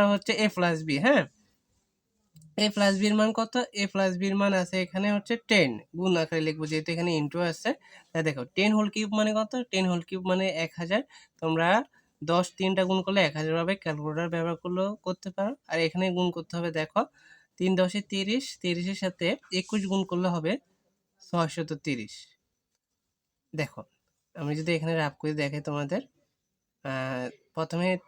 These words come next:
থ্রির সাথে একুশ আমরা গুণ করতে পারি। দেখো, থ্রি একে থ্রি, তিন দুগুণে ছয়, তেষট্টির সাথে টেন গুণ করতে হবে নাকি? তাই দেখো, শূন্য শূন্য, এই যে শূন্যকে তিন দ্বারা গুণ করলে শূন্য,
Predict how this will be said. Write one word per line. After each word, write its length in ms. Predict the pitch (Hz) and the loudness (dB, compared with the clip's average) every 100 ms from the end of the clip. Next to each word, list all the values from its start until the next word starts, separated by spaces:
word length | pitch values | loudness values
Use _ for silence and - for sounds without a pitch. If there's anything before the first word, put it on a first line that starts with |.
| _ _ | _ _
থ্রির 280 | - 160 196 - | -6 -4 -2 -4
সাথে 160 | 196 190 | -4 -2
একুশ 200 | 175 175 - 165 | -2 -4 -4 -2
আমরা 120 | 160 160 | -2 -2
গুণ 100 | 175 | -2
করতে 220 | 165 - 170 | -2 -8 -6
পারি। 140 | 185 175 156 | -4 -4 -6
দেখো, 200 | 156 254 - _ _ _ _ _ _ _ | -4 -6 -6 _ _ _ _ _ _ _
থ্রি 160 | - 170 180 | -4 2 2
একে 140 | 180 190 | 0 -6
থ্রি, 240 | - 170 226 - | -4 -2 -2 -4
তিন 100 | 175 165 | -2 0
দুগুণে 240 | 160 190 190 | 0 0 -2
ছয়, 180 | - 120 113 | -4 -6 -6
তেষট্টির 460 | 165 165 175 - 190 | -4 -2 -4 -6 -4
সাথে 300 | 180 170 - 226 285 254 - | -4 -4 -4 -4 -4 -10 0
টেন 160 | 175 170 | 2 2
গুণ 100 | 170 160 | 0 -2
করতে 200 | 143 - 139 | -4 -6 -6
হবে 140 | 131 208 | -4 -4
নাকি? 240 | 240 131 - _ _ _ _ | -4 -10 -16 _ _ _ _
তাই 140 | 160 156 | -4 0
দেখো, 240 | 156 - 240 - _ _ _ _ - | -2 -2 -6 -6 _ _ _ _ -2
শূন্য 260 | 165 165 170 165 | 0 2 0 0
শূন্য, 240 | 165 160 190 180 | -2 0 0 -2
এই 60 | 135 | -4
যে 60 | 123 | -4
শূন্যকে 320 | 156 151 151 160 | -2 -2 -4 -4
তিন 80 | 170 | 0
দ্বারা 140 | 156 156 | 2 2
গুণ 80 | 160 | -2
করলে 140 | 156 156 | -2 -4
শূন্য, 140 | 156 | -4